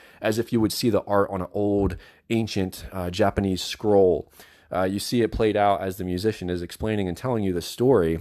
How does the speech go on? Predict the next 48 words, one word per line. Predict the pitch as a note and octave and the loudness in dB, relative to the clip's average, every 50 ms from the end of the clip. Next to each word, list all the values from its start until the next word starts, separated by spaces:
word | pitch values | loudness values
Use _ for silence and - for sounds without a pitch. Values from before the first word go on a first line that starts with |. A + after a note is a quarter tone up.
| - - | -4 -8
and | F#2 G2 G2 | -6 -2 0
then | G2 F#2+ | 0 0
you | F#2 | 0
basically | F2 G2 G2+ F#2+ - - F2 F2+ | 2 2 0 0 0 -2 -6 -4
go | F2 G2 G2+ G2+ G#2 G#2 G#2+ | 2 6 6 8 8 6 4
and | G2 F#2 | 2 -2
try | - G2 F#2 | -2 -4 -4
to | F2 | -6
seek | - - A#2+ A2+ - | -6 -8 -8 -4 -2
out | A#2+ A2+ G#2+ G2 F#2 - G2+ F#2+ | 0 2 2 2 2 -2 -4 -6
this | F2+ E2+ - - _ | -6 -6 -6 -8 _
artifact | - G#2+ A2 G2+ - - E2+ D#2+ E2 - - - - | 0 0 0 0 -2 -4 -6 -6 -6 -8 -10 -12 -8
related | - F#2+ F#2 F#2+ G2+ G2 F#2+ E2+ - | -6 -2 0 0 2 2 0 2 2
to | - - C3+ | 2 2 4
that | G#2 F2+ D#2+ D#2+ | 2 0 -2 -4
story. | - - - C#3+ D3 G#2 D2+ C#2+ D#2 - - - - - - - _ _ _ _ - | -8 -6 -2 -2 0 0 -2 -4 -6 -10 -14 -20 -20 -20 -20 -20 _ _ _ _ -2
And | C#3+ B2+ A#2+ A#2+ A2 G2+ | 2 2 4 4 2 2
in | A2+ C3+ | 4 4
this | D#3 D#3 | 4 4
specific | - - - - - G3+ - - G#2+ | 2 -2 -2 0 0 0 0 -2 -6
quest, | - - A2 F2+ E2+ E2+ F2 - - - - - - - | -6 -2 0 0 2 0 -2 -4 -12 -16 -18 -14 -8 -4
it | G#2 G2+ | -4 -2
was | G#2 G2+ F#2+ F#2 F2+ F2+ - - - | 0 0 0 0 -2 -4 -6 -12 -4
follow | - - A2+ G#2+ G#2+ G#2 | 2 4 4 6 6 4
the | G2 F#2 | 2 2
blue | - F#2 F#2 E2+ | 2 2 0 0
flowers. | - - E2+ D#2 D2 D2+ - - F2 - - - - - _ - | 0 -2 -4 -4 -4 -6 -8 -12 -16 -16 -16 -18 -18 -20 _ -6
And | - G2 G2 F#2+ F#2+ F#2+ G2 | -2 0 0 2 2 2 2
that's | G#2+ G#2 - C#3 | 2 4 6 6
all | B2 | 6
I'm | C#3 C#3 | 6 6
gonna | B2 G#2+ F#2+ | 4 0 -2
say. | - - C3 B2 B2 A#2+ A#2+ A2+ - - - - - _ _ - | -2 0 2 2 4 2 2 0 -4 -10 -20 -20 -20 _ _ 4
It | D#3 D#3 | 6 6
was | D#3 C#3 | 6 4
just | C#3 A2+ A2 | 2 -2 -2
really | G#2+ A#2+ C3 C#3+ C3+ A#2+ | 2 6 8 8 8 6
laid | A2 G#2+ A2 A2 G#2+ | 4 4 4 4 4
out | G#2+ G#2 G#2+ - - _ - - | 4 4 2 0 -4 _ -18 -16
really | D4+ G2 F#2 G#2+ C3 D3+ D3+ C3+ | -12 -6 0 0 2 2 2 2
well, | G2+ F2+ F2 E2 F2 G2+ - - _ _ - | 2 0 0 0 -2 -2 -6 -12 _ _ -6
and | G#2+ G2 G2 | -4 -4 -4
it | G2 F#2+ | -4 -4
was | F#2+ F#2 F#2 | -6 -6 -6
done | G2+ B2 A#2 A2+ A2 G#2+ G#2 - - | -6 -4 -2 -2 -2 -2 -4 -6 -2
over | G2+ G#2 G#2+ G2 G2+ G2 F#2+ F#2+ G2 - - - - | 0 0 2 2 4 4 4 4 4 0 -4 -8 -6
a | G2+ G2 | -4 -4
very | F#2 F#2 G#2+ E3 G3+ A3 A3 E3+ B2 G2+ F#2+ F#2 F2+ F2 F2 | -4 -4 0 2 4 4 4 4 2 2 0 0 -2 -4 -6